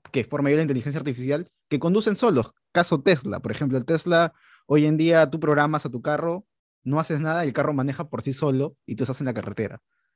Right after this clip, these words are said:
Pero ¿qué pasa si existen errores? Van a haber accidentes. También hay malos usos, con filtración de información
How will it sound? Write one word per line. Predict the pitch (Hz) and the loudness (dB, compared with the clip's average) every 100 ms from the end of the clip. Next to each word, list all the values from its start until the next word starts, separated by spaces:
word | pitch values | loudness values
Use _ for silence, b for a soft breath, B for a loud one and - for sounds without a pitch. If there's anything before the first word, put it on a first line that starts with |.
| _ | _
Pero | 127 143 | 0 2
¿qué | 190 | 2
pasa | 190 254 | 0 -2
si | 233 | -2
existen | 156 180 202 196 | -6 -4 -4 -2
errores? | - 135 151 151 110 101 _ _ | 0 2 4 4 2 -2 _ _
Van | 127 139 | -2 2
a | |
haber | 135 131 | 2 2
accidentes. | - 120 147 117 78 - _ _ _ _ | 0 0 2 0 -6 -18 _ _ _ _
También | - 143 175 | -6 -2 0
hay | 185 | 2
malos | 185 180 - | 2 2 0
usos, | 220 - 113 107 - _ _ - | -4 -4 -6 -8 -12 _ _ -6
con | 135 | -2
filtración | 143 117 131 160 | 0 0 0 0
de | 151 | 0
información | 139 113 110 165 156 170 | 0 -2 0 0 -2 -2